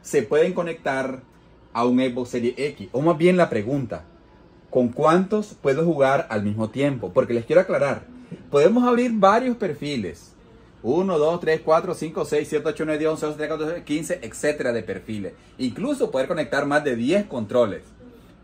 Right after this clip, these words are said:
Pero les voy a responder desde ya. ¿Con cuántos controles puedo jugar al mismo tiempo? Solamente con ocho. Esto. Cinco, tres.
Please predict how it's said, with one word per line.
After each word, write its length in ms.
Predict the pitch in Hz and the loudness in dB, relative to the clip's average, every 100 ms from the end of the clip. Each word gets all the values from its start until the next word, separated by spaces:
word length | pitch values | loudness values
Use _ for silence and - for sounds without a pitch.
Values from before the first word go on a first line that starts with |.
| - | 0
Pero 460 | 165 226 170 202 - - - - - | 4 6 6 0 -4 -18 -20 -20 -12
les 140 | 107 | -4
voy 100 | 113 | -2
a 40 | 156 | 0
responder 420 | 180 151 127 147 | -2 -2 -2 0
desde 260 | 156 131 | 0 2
ya. 220 | 127 101 - - - - | 0 -2 -6 -20 -18 -2
¿Con 160 | 131 | -2
cuántos 480 | 120 175 208 202 202 | 2 4 4 2 -2
controles 540 | 160 139 123 165 180 170 | -2 -4 2 4 4 2
puedo 220 | 160 165 | 2 2
jugar 180 | 165 165 | 4 2
al 80 | |
mismo 280 | 156 160 143 | 0 -4 -4
tiempo? 340 | 170 170 127 - | -2 -4 -4 -12
Solamente 580 | - 147 131 127 123 - | 0 2 2 -2 -6 -10
con 180 | 95 87 | -10 -10
ocho. 240 | 90 - - - - - - - - - - | -12 -14 -20 -20 -20 -20 -20 -20 -20 -20 -10
Esto. 320 | 117 123 - - - - - - - - | -6 -6 -8 -20 -20 -20 -20 -20 -20 -20
Cinco, 380 | - 147 175 175 | -6 -4 -2 -2
tres. 320 | - 117 - | 0 -2 -4